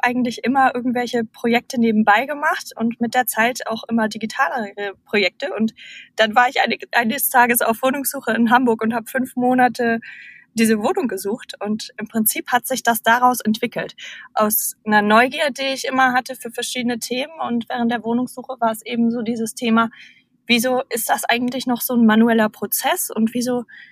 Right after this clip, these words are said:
muss ich jedes Mal E-Mails schreiben, muss ich jedes Mal meine ganzen Dokumente beifügen und kann nicht sozusagen in einer App durchgehen und da auch rechtssicher Mietverträge unterzeichnen in einer Zeit, wo es Instagram gibt, wo es TikTok gibt, wo eigentlich viele Prozesse schon ganz anders gedacht werden.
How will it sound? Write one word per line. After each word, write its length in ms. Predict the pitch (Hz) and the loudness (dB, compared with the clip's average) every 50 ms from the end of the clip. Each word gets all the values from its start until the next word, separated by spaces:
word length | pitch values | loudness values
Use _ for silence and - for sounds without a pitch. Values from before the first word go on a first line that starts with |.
| _ - _ | _ -18 _
muss 180 | - 247 247 - | -2 -2 -2 -2
ich 140 | 254 - - | -6 -6 -4
jedes 280 | 240 254 254 254 - | -4 -4 -4 -4 -2
Mal 160 | 233 220 208 - | 0 0 0 0
E-Mails 380 | - 247 262 285 277 269 262 - | -2 -4 -2 -2 -2 -2 -2 -4
schreiben, 460 | - - - 240 240 240 233 240 240 233 | -4 2 2 4 4 4 2 2 0 0
muss 160 | 233 220 220 | -2 -2 -4
ich 140 | 226 - - | -6 -6 -6
jedes 200 | 240 240 226 - | -8 -8 -6 -6
Mal 140 | 233 240 226 226 | -6 -6 -6 -6
meine 200 | 240 226 226 226 | -4 -4 -4 -2
ganzen 280 | 226 226 226 220 - 214 | -2 -4 -4 -4 -4 -6
Dokumente 540 | 214 214 - 214 214 214 226 285 - - 226 | -6 -6 -6 0 2 2 2 0 -2 -6 -4
beifügen 580 | 208 196 190 185 185 - 196 190 202 240 294 - - - - - - - - | -4 -2 -4 -4 -6 -6 -4 0 0 0 0 -2 -12 -20 -20 -20 -20 -20 -10
und 200 | _ 220 214 214 | _ -2 -2 -2
kann 180 | - - 226 233 | 2 0 2 2
nicht 220 | 233 233 226 - | 2 0 0 -2
sozusagen 640 | - 233 226 - 214 208 214 214 208 208 214 214 214 - | -6 -6 -6 -6 -2 2 4 4 4 4 2 0 -2 -2
in 200 | - 214 214 - | -2 -2 0 0
einer 340 | - 208 226 247 240 - - | 0 0 2 2 0 2 0
App 140 | - - - - _ _ _ | 0 -2 -2 -10 _ _ _
durchgehen 500 | - 240 285 349 - - - 302 294 285 | -6 -6 -6 -6 -10 -12 -10 -10 -10 -8
und 220 | 277 240 233 220 233 | -6 -6 -4 -2 0
da 140 | 233 233 - | 0 0 0
auch 160 | - 226 - | -2 -4 -6
rechtssicher 400 | 254 254 - - 247 - 226 226 | -8 -10 -10 -10 -8 -4 -2 0
Mietverträge 600 | 226 240 - - 247 - - - 262 233 254 247 | 0 0 -2 -8 -12 -12 -6 -6 -4 -2 -2 -2
unterzeichnen 760 | 254 233 - 254 240 - - 233 226 233 226 - 233 226 226 - - - - - - - _ _ _ | -2 -2 -4 -4 -6 -2 0 0 0 0 2 2 2 2 0 -2 -10 -20 -20 -20 -20 -20 _ _ _
in 140 | _ - 233 | _ 4 4
einer 100 | 233 220 | 4 4
Zeit, 360 | 220 - 247 233 247 240 - - | 4 4 4 2 2 2 -4 -4
wo 80 | 220 | -4
es 100 | 220 220 | -4 -2
Instagram 540 | - 294 320 - - 269 240 247 233 233 226 | -4 -4 -4 0 0 2 2 4 4 4 4
gibt, 180 | 240 233 226 - | 2 0 -2 -4
wo 60 | 220 | -4
es 80 | 220 - | -4 -4
TikTok 360 | - 208 - - 247 220 - | -6 -8 -4 -4 -4 -4 -4
gibt, 220 | 226 226 - - | -6 -8 -8 -8
wo 60 | 220 | -6
eigentlich 400 | 220 226 233 233 233 233 226 - | 0 0 0 2 2 -2 -2 -2
viele 180 | - 311 320 254 | -6 -8 -10 -10
Prozesse 420 | - - 220 - 247 226 233 - 226 | -8 -8 -6 -4 -4 -4 -4 -6 -8
schon 180 | - - 214 208 | -10 -8 -6 -8
ganz 160 | 202 202 208 | -6 -6 -2
anders 320 | - 247 269 - - - | -2 -2 -2 -2 -4 -6
gedacht 400 | - 180 - 165 165 - - _ | -6 -8 -8 -8 -8 -8 -14 _
werden. 300 | 185 180 185 196 220 - | -8 -8 -6 -6 -6 -8